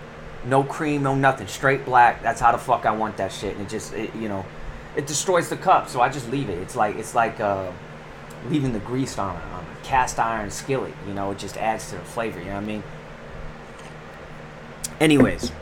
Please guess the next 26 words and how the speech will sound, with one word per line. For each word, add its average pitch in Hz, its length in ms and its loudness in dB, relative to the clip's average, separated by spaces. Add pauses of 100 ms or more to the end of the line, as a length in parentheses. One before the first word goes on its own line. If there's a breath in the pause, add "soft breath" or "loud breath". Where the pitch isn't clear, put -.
(1040)
so 143 180 4
Colby, 180 520 6
if 143 180 2
it, 160 160 2
you 147 100 2
know, 120 180 4
if, 120 160 2
if - 180 2
the, 113 220 0
if 110 100 -2
the 107 80 -6
sucker 165 380 -2
punch 151 320 -4
and 131 80 -4
shit 131 200 -2
is 120 220 -4
that, 135 200 -2
you 131 180 -2
know, 113 200 2
it 143 140 2
hurts 165 320 2
me 156 120 -2
to 131 80 -4
say 151 180 -2
that 123 160 -2
because, 110 340 -4